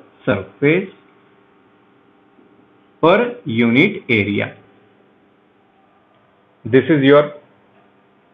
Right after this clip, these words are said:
formula regarding the surface energy. Now what about the unit?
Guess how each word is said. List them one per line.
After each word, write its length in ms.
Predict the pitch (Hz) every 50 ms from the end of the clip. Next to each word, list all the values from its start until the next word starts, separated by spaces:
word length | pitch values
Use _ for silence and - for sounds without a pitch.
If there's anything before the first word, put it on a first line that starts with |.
| _ _ -
formula 640 | 185 185 202 208 196 160 139 120 113 - - - - _ _ _ _ - -
regarding 560 | 120 131 139 131 151 156 160 160 165 165 156
the 160 | 165 160 160 -
surface 480 | 131 120 120 - - 147 160 156 156 - -
energy. 640 | 120 110 104 101 98 98 92 95 - 123 120 - - _ _ _ _ _ _ _ _ _ _ _ _ _ -
Now 140 | - 202 220
what 240 | 196 170 175 180 180
about 320 | 190 175 170 180 175 156
the 100 | 156 175
unit? 640 | 151 123 117 113 113 117 120 123 127 131 131 131